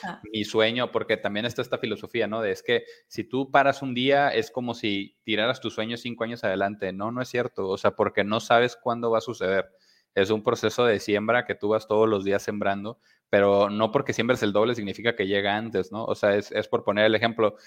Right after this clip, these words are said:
Speaker 2: si, si tú dices, Brenda, ¿sabes qué? Voy a duplicar los programas de sada, ahora voy a grabar el doble o el triple de lo que hago hoy. No necesariamente eso te va a llevar a, a más estaciones ahorita, o te va a llevar a la tele, o te va, o sea, no, no necesariamente. Entonces,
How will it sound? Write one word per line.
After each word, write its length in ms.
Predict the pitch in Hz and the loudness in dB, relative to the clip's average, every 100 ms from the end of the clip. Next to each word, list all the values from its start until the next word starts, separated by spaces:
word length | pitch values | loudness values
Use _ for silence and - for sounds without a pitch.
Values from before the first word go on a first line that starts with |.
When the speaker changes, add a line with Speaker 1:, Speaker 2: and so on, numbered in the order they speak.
| _ - | _ -10
Speaker 2:
si, 240 | - 113 | -4 -4
si 260 | 110 113 101 | -2 -6 -2
tú 140 | 110 | 2
dices, 280 | 117 113 107 | 2 2 -2
Brenda, 240 | 107 104 | -2 -2
¿sabes 220 | 104 120 | 0 0
qué? 240 | - 123 127 107 | 2 0 2 0
Voy 140 | 113 | 2
a 100 | 127 | 2
duplicar 720 | 127 120 - 104 104 120 120 | 0 -4 -6 -10 -4 -2 -2
los 120 | 139 | -4
programas 440 | - 107 104 117 110 | -4 0 0 0 -4
de 80 | 98 | -4
sada, 300 | 101 92 90 | 0 0 0
ahora 220 | 98 120 | 0 0
voy 160 | 120 120 | 0 -2
a 40 | |
grabar 320 | 113 98 110 | -2 -4 -6
el 220 | 113 110 | -6 -6
doble 260 | 104 110 120 | -2 0 0
o 140 | 110 | 0
el 140 | 101 95 | -2 -6
triple 380 | 110 107 123 110 | -8 -6 -2 0
de 60 | |
lo 160 | 95 92 | 0 -2
que 120 | 98 | -2
hago 240 | 101 110 | 0 2
hoy. 260 | 104 107 104 _ _ _ - | 2 0 -2 _ _ _ -14
No 200 | 107 120 | -8 -6
necesariamente 640 | 127 - 113 117 113 113 | -2 2 2 2 0 0
eso 180 | 110 117 | 0 0
te 80 | 101 | 0
va 80 | 95 | 2
a 20 | |
llevar 320 | 107 107 107 | 4 2 4
a, 160 | 107 95 | 2 2
a 220 | - 90 | 0 -4
más 180 | 98 107 | -4 -4
estaciones 480 | 107 95 104 104 95 | -6 -10 -10 -8 -4
ahorita, 460 | 92 117 - 104 | -4 -4 -4 -4
o 120 | 98 | -4
te 80 | - | -4
va 60 | 95 | -2
a 60 | |
llevar 180 | 104 107 | 0 0
a 60 | 104 | 0
la 160 | 90 | -2
tele, 320 | 104 113 113 107 | -2 -2 -2 -4
o 80 | |
te 80 | - | -4
va, 160 | 104 98 | -6 -6
o 60 | |
sea, 120 | 98 98 | -8 -10
no, 160 | 107 | -12
no 180 | 113 117 | -14 -14
necesariamente. 680 | 127 113 113 113 117 117 98 | -14 -14 -10 -8 -10 -18 -20
Entonces, 520 | 98 104 120 113 | -14 -6 -2 -2